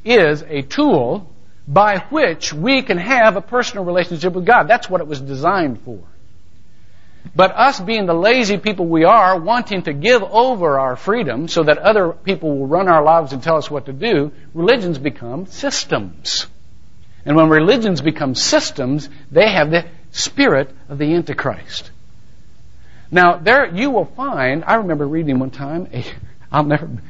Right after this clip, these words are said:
forget this, reading a story of a Mormon woman who continued, she was a very wealthy woman, so she had the money to do this. She kept making trips to Salt Lake City, getting baptized for dead people.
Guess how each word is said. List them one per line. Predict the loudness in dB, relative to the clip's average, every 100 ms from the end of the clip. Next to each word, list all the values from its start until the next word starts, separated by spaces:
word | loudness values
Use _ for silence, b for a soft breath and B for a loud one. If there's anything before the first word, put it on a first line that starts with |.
| b b
forget | -2 0 -2
this, | -2 -4 -4 B 0
reading | 2 2 0
a |
story | -2 -2 0 0 -2 -6 -8 -8 b b b
of | 2 2 2
a | 2 2
Mormon | 2 2 6 6 6 2 -2 -4
woman | -6 -8 -10 -10 -12 b b b b b
who | 0
continued, | 2 -2 2 2 4
she | 2
was | 2
a | 2
very | 2
wealthy | 4 4 2
woman, | -4 -4 -4 -4
so | -4
she | -2 0
had | 0
the | 0
money | 0 0
to | 0
do | -2
this. | -2 0
She | 0
kept | 2 2
making | 4 2 2 -2
trips | -2 -2 -4
to | -10
Salt | 0 0 2
Lake | 0 -2
City, | 0 2 2
getting | 2 4 4
baptized | 4 2 2 2 2 2
for | -4
dead | 2 2 0
people. | -6 -8 -12